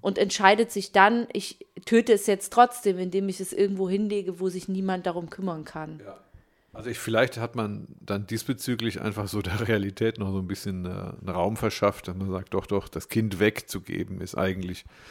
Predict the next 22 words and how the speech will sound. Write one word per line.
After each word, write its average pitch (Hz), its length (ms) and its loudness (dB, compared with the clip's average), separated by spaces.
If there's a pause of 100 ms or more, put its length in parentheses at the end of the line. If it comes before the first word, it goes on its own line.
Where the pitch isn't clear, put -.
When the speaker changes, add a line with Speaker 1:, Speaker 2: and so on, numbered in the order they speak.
(180)
Speaker 2:
wir 113 100 4
sind 117 180 4
noch 92 160 -2
nicht 95 220 -6
so 95 180 -8
weit, 98 380 -4
dass 208 120 -2
Speaker 1:
Ja. 165 100 4
Speaker 2:
wir 107 100 6
jedes 104 480 4
Kind 107 280 0
brauchen 95 400 2
müssen. 110 300 0
Die 98 120 -4
Mütter, 98 380 0 (600)
die 95 120 -8
werden 101 200 0
dann 95 140 -2
auch, 90 320 -6
ähm, 82 320 -8
als, - 520 -12
als - 520 -16